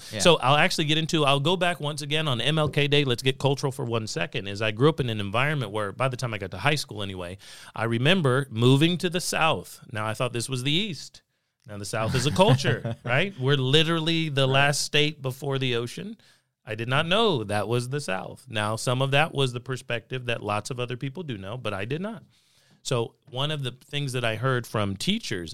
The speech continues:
Speaker 2: actually, in South Carolina was, um, you know, there were a lot of good Christian, Bible-thumping, God-loving people who owned slaves. And it colored the picture like,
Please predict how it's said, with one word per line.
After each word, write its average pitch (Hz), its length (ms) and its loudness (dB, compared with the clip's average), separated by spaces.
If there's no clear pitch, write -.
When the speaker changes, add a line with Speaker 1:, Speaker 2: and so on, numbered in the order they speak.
Speaker 2:
actually, 113 520 0
in 95 120 -4
South 120 300 -4
Carolina 110 600 -4
was, 104 480 0
um, 104 460 -2
you 139 80 4
know, 160 100 6
there 143 160 6
were 135 80 4
a 127 80 4
lot 127 340 4
of 135 240 -2
good 143 480 2
Christian, 139 920 0
Bible-thumping, 135 920 2
God-loving 127 720 2
people 123 460 -2
who 135 260 4
owned 113 300 2
slaves. 156 680 -4
And 131 140 4
it 131 180 0
colored 165 480 2
the 127 80 0
picture 127 520 -4
like, 98 480 -4